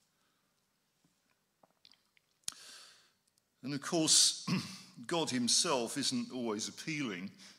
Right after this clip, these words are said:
to sinful humanity. And so we see in the Gospels the story about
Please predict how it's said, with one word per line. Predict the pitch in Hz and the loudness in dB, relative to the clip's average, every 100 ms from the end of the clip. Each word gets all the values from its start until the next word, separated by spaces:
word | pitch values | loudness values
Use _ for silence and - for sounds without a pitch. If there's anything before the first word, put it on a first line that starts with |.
| _ | _
to | 139 | 2
sinful | - 123 101 - 95 | 2 2 -4 -8 -12
humanity. | - 92 101 117 107 - 87 87 - _ _ _ _ _ _ _ _ _ _ - - - - | -10 -6 -2 -2 0 -2 -4 -8 -18 _ _ _ _ _ _ _ _ _ _ -20 -20 -20 -8
And | 135 | 2
so | - 143 139 139 | 4 6 6 4
we | 127 | 4
see | 120 - 131 127 120 | 4 4 4 2 2
in | 110 | 2
the | |
Gospels | 98 123 120 - - 120 120 113 | 0 2 6 4 4 -4 -2 -2
the | 98 | 2
story | - - 120 117 113 107 | 0 2 0 0 0 0
about | 98 98 98 | 0 0 0